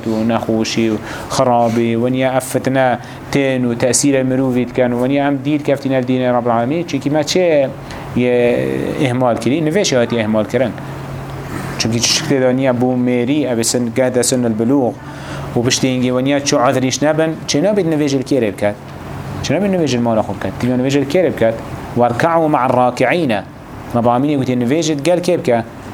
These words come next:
قال جماعات بكات. الناف مزقفت دا بينا كرن، نال مال دانا إلا كرن. أما أو نفيجال مال تيتا كرن،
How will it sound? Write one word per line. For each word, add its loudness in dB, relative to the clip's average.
قال 4
جماعات 2
بكات. -2
الناف 2
مزقفت 0
دا 2
بينا 2
كرن، 2
نال 2
مال 2
دانا 4
إلا 2
كرن. -4
أما 2
أو 2
نفيجال 2
مال 2
تيتا 2
كرن، 0